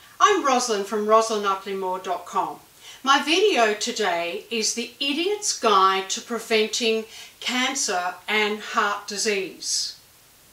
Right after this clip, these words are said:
If you are eating processed man-made food that is made for profit, and remember it's got to stay on the shelf a long time, it is laden with salt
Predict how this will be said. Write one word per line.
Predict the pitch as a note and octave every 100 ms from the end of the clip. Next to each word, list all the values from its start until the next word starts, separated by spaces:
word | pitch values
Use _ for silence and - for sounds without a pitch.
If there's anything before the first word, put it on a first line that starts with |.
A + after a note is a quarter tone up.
| _ - - - - - -
If | F4 - A#4+
you | B4 A4+
are | G#4+ -
eating | C#4 D4+ D4 A#3 F3+ F#3 A3 - - -
processed | - B3 C#4+ - E4 G4+ - - -
man-made | A3+ A3 A3+ C#4+ D#4 E4 F4
food | - A#3+ G3 E3+ F#3 - -
that | A3+
is | A3+ A3+
made | G#3+ A3 A#3 C#4+
for | - F#4+
profit, | - B3+ A#3+ - E4+ - - - - _ - - - A3+
and | A3
remember | A3+ A3+ B3+ D4+
it's | C#4+ A3+ -
got | A3
to | A#3+
stay | - - A#3 A#3+
on | D4 D4+
the |
shelf | - - A#3+ A3 A3 -
a |
long | G3+ G3+ G#3 B3 E4+
time, | - A#3 A#3 - G#3 C#4 - - - - -
it | B3+ C4
is | A#3+ A3+
laden | A3 B3 B3+ D#4+ D#4+ D4 C#4+ B3 G#3
with | G#3+ G3 - - - -
salt | - - B3 G#3+ A#3 - - -